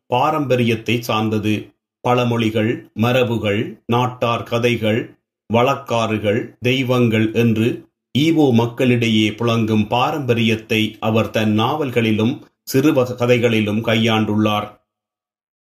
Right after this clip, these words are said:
கீழ்வரும் சிறுகதை ஆயிரத்தி தொள்ளாயிரத்தி ஐம்பத்தி மூன்றில் எழுதப்பெற்ற அவருடைய ஆரம்பகால கதைகளில் ஒன்று. அப்போதே மரபுக்கும் நவீன சிந்தனைக்கும்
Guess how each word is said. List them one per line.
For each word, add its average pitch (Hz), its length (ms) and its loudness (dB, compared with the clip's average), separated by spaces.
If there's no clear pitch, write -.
கீழ்வரும் 131 500 2
சிறுகதை 123 580 2
ஆயிரத்தி 151 500 -2
தொள்ளாயிரத்தி 117 760 0
ஐம்பத்தி 127 460 -2
மூன்றில் 110 460 2
எழுதப்பெற்ற 120 640 0
அவருடைய 110 500 0
ஆரம்பகால 127 800 0
கதைகளில் 110 560 0
ஒன்று. 107 320 0
அப்போதே 123 580 0
மரபுக்கும் 120 680 -2
நவீன 156 440 -2
சிந்தனைக்கும் 120 760 0